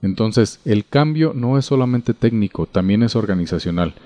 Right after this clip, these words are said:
El personal de las empresas debe propiciar el cambio y vencer la resistencia natural que tienen. Deben comprender que el puesto de trabajo se transforma, pero no desaparece. O sea, lo que estamos haciendo es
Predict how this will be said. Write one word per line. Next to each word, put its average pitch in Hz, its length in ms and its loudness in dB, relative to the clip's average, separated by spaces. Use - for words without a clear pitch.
El 104 140 0
personal 113 580 0
de 170 60 2
las 143 180 2
empresas 104 540 0
debe 127 220 4
propiciar 101 760 0
el 139 140 2
cambio 95 500 -2
y 104 140 2
vencer 101 380 2
la 147 100 4
resistencia 107 600 0
natural 85 400 0
que 92 100 -2
tienen. 104 400 -2
Deben 110 320 0
comprender 92 760 2
que 98 100 2
el 95 120 2
puesto 120 380 0
de 104 80 2
trabajo 95 380 -2
se 92 160 0
transforma, 85 840 0
pero 82 180 2
no 95 160 0
desaparece. 98 600 0
O 78 40 -4
sea, - 200 -6
lo 92 260 4
que 92 140 4
estamos 147 560 0
haciendo 110 400 2
es - 140 0